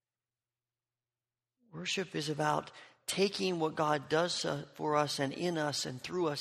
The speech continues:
here and sending us out to be his people. And it is being his people in the world.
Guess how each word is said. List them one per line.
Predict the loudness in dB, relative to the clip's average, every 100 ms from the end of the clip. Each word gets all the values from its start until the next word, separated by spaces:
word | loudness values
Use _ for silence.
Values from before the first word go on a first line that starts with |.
| -6
here | -4 -4 -4
and | -6 -12 -20 _ _
sending | -2 0 0 -2
us | -2 -2
out | -4 -4
to | -6 -6
be | -4 -4 -4
his | -4 -4 -4 -6 -10 -16 -20 _
people. | -14 -14 -18 -20 _ _ _ _ _ _ _ _ _ _ _ _ _ _ _ _
And | -8 -4
it | 0
is | 0 0
being | -2 0 2
his | 2 0 0 -6 -10 -20 _
people | -6 -6 -6 -14 -14 _ _
in | -12
the | -10
world. | -14